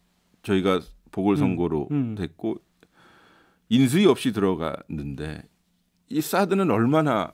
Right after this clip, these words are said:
Speaker 1: 저에게 썩-, 썩겠습니까?
Speaker 2: 그러니까.
Speaker 1: 한중 관계는 사실상 자락에 깔려 있었고요.
Speaker 2: 네.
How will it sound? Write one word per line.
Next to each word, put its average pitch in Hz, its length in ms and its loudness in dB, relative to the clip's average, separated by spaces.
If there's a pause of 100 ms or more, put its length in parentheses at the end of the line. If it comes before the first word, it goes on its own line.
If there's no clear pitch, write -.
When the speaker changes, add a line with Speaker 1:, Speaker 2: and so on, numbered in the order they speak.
Speaker 1:
저에게 101 320 -2
썩-, - 440 -8
썩겠습니까? 127 1000 -6
Speaker 2:
그러니까. - 720 -14 (2000)
Speaker 1:
한중 196 600 2
관계는 139 420 0
사실상 131 640 -6 (800)
자락에 104 380 -6
깔려 107 280 -8
있었고요. - 460 -18 (180)
Speaker 2:
네. 110 300 -6